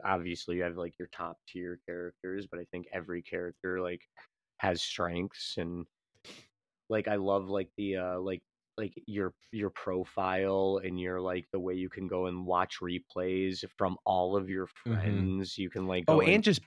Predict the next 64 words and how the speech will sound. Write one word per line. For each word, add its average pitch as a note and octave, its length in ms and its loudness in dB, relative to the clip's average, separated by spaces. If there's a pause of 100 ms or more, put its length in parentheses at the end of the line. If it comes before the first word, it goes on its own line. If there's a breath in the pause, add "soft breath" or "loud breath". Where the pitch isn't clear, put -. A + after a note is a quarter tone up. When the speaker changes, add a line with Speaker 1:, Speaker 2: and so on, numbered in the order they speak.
(160)
Speaker 2:
being D3 200 10
able C3 200 10
to G2+ 80 6
spectate. G2 760 2
I A2 120 6
mean, B2 180 10
the B2 80 10
fact - 260 6
that, C3 120 6
like, B2 200 8
we D3+ 180 8
can D#3+ 200 8
get C3+ 160 8
in B2+ 120 8
as A2 120 8
a G#2+ 60 6
group, G#2+ 300 6
and G2+ 100 2
even A#2 180 8
if A2 120 4
two B2 160 4
people G#2+ 280 6
are F#2+ 80 8
fighting, G#2+ 400 8
then G#2 120 6
you G#2+ 80 6
can A2 100 4
just G#2+ 160 0
go G#2 180 10
in, G2 240 4
watch G#2+ 340 4
them C#3 200 8
fight, G2 420 6 (280 loud breath)
and B2 140 6
be A#2+ 160 10
in A2+ 80 8
the G#2+ 80 8
queue A2 240 8
waiting G2 300 6
for F#2 80 -2
your E2+ 160 4
turn. C#2 360 0
Like, F2+ 220 -2
even D#3+ 220 8
when D#3 120 8
you're C#3+ 120 10
not A2 300 6
fighting, F#2+ 340 6
it E2 100 0
just F#2 240 0
gives F2+ 220 2
you E2+ 100 0
something D#2 520 -4
to, D2+ 420 0
something F2+ 280 2
Speaker 1:
Yeah, E2 60 -8
Speaker 2:
to F2+ 80 0
Speaker 1:
you're, - 0 -
Speaker 2:
do. E2+ 320 0
So F#2+ 200 2
it's G#2+ 140 4
Speaker 1:
you're - 20 4
Speaker 2:
like, G2+ 160 4
Speaker 1:
always, F#2+ 260 -8